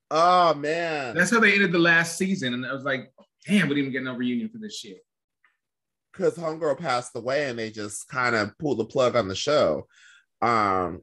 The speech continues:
Speaker 1: that was such a good show. That was such
Speaker 2: But
Speaker 1: a
Speaker 2: they did, they, see, they go up from white people. They did the same thing. They still did a, a show and reunion after Russell passed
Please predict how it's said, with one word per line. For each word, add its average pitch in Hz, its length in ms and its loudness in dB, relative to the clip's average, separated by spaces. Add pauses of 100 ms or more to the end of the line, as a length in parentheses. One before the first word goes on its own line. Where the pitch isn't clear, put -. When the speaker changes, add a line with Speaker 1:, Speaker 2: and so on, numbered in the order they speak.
(720)
Speaker 1:
that - 260 0
was - 180 0
such 135 280 -4
a 113 40 -2
good 104 240 -4
show. 95 440 -2
That 131 160 -6
was 104 200 -8
such - 440 -2
Speaker 2:
But 214 120 4
Speaker 1:
a 226 40 2
Speaker 2:
they 233 100 4
did, 240 240 -2 (100)
they, 196 380 -4 (120)
see, 131 440 -8 (1200)
they 110 260 -6 (260)
go 120 100 -8
up 120 100 -12
from 131 160 -12
white 143 220 -8
people. 123 200 -10
They 127 80 -4
did 120 120 -4
the 107 40 -8
same 135 320 -4
thing. 147 320 -4 (160)
They 110 300 -4
still 135 300 -2
did 127 140 0
a, 117 200 -2 (120)
a 107 60 -16
show 139 280 0
and 135 100 -2
reunion 131 340 -2
after 117 240 -4
Russell 113 340 -4
passed 113 480 -10